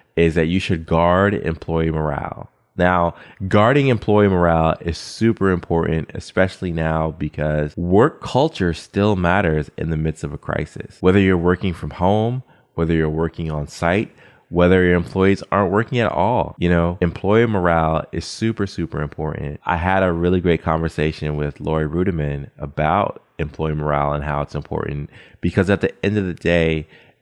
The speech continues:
everyone's human, right? We're all experiencing this through our own lens. Some of us have children. Some of us have elderly parents that we are caring for.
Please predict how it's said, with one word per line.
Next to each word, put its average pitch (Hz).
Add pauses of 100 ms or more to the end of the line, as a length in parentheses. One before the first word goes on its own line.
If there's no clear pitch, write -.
everyone's 95
human, 76
right? 73
We're 82 (120)
all 92
experiencing 80
this 76
through 78
our 76 (140)
own 82
lens. 78
Some 98
of 95
us 92
have 82
children. 107 (180)
Some 87
of 85
us 85
have 78
elderly 82
parents 80
that -
we 82
are 82
caring 87
for. 120